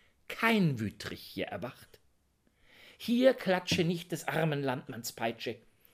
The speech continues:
die nachts das Wild vom Acker scheucht. An diesem Gitter weile nicht der Deutsche,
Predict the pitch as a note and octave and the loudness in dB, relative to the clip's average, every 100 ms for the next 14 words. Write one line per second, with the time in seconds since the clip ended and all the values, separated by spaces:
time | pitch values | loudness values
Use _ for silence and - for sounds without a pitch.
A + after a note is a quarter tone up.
0 | _ A#2 C3+ - - - B2+ - A#2 D3+ | _ 0 0 0 -6 -6 -6 -6 -4 -4
1 | - D3+ D3+ C3 C3+ - A#2 A#2 A2+ _ | -4 -6 -6 -6 -8 -6 -6 -6 -8 _
2 | _ _ _ _ _ _ _ - F#3+ - | _ _ _ _ _ _ _ -10 -8 -8
3 | G3 A3 C#3+ G2+ - - - _ _ - | -8 -6 -6 -8 -14 -16 -20 _ _ -20
4 | - - A2+ B2+ B2 G#2 E3+ - - C3+ | -20 -4 2 4 4 0 -4 -4 -6 -6
5 | E2+ - - | -8 -12 -12